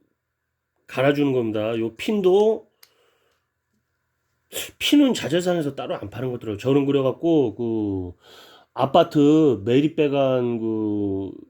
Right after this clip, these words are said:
설치 하러 다니는 동생들이 있어갖고 걔네 보고 매립배관 할 때 요 핀, 닛불에 있는 핀 좀 빼갖고 모아놓으라 그러거든요. 그럼 걔가 한 번씩 모아놔갖고 한 삼사십 개씩 갖다 주더라고요.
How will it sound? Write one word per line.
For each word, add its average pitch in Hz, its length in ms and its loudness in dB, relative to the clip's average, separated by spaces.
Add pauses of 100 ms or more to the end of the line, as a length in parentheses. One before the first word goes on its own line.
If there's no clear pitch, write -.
(100)
설치 170 800 2 (520)
하러 175 200 -6
다니는 151 320 2
동생들이 127 580 0
있어갖고 107 760 -4 (380)
걔네 131 280 8
보고 127 720 2
매립배관 127 560 0
할 135 180 -6
때 117 540 -2
요 104 220 -6
핀, 156 500 4
닛불에 135 340 0
있는 120 240 0
핀 196 200 -6
좀 165 320 -2
빼갖고 160 380 -2
모아놓으라 117 580 2
그러거든요. 101 500 -6 (380)
그럼 120 160 -4
걔가 123 300 2
한 131 100 0
번씩 135 280 -2
모아놔갖고 117 640 0
한 107 80 -4
삼사십 175 480 -6
개씩 131 200 -10
갖다 - 240 -10
주더라고요. 98 680 -8